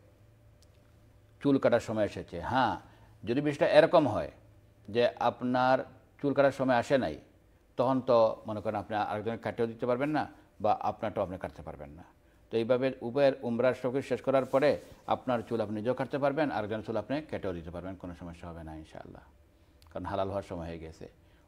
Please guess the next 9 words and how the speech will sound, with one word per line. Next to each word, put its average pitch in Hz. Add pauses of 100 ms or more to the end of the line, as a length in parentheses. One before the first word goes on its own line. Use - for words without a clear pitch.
উমরার 113
মধ্যে 113
তো 107
মেইন 110
কাজই 117
হলো 101 (520)
আপনি 110 (320)
এহরাম 127
বাঁধবেন, 120